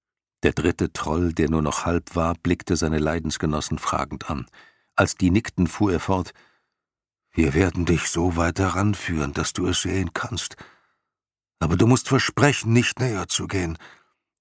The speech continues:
sonst zieht es dich unwiderstehlich an.“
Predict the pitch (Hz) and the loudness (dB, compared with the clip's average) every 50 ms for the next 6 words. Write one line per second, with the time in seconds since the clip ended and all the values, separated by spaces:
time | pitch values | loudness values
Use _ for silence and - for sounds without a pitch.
0 | - - 113 110 107 - - - - - - - 165 180 - - 131 123 - - | 2 4 6 6 6 4 0 0 0 0 2 2 2 2 2 2 0 0 0 2
1 | - 123 113 - - - - 175 175 151 120 127 110 110 98 - - - 147 135 | 2 2 2 2 0 2 2 2 4 4 2 2 2 2 2 0 0 2 4 4
2 | 123 101 92 - - - 135 139 113 80 - | 4 2 0 -2 -2 -2 -2 0 -2 -4 -6